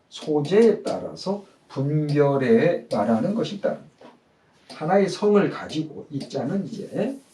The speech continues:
뭐뭐를 가지고, 하나의 성을 가지고 따랐어요. 기 소재, 어디에 있느냐를 따라서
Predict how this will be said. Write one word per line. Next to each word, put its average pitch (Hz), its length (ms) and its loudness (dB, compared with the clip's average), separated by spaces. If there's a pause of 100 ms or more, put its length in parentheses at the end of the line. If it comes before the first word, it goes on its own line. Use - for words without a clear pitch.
(120)
뭐뭐를 110 400 -8
가지고, - 440 -16 (260)
하나의 117 340 -6
성을 139 320 -6
가지고 - 680 -14 (260)
따랐어요. - 500 -2 (200)
기 208 180 -6
소재, - 480 -10 (200)
어디에 139 280 4
있느냐를 131 680 0 (360)
따라서 160 680 2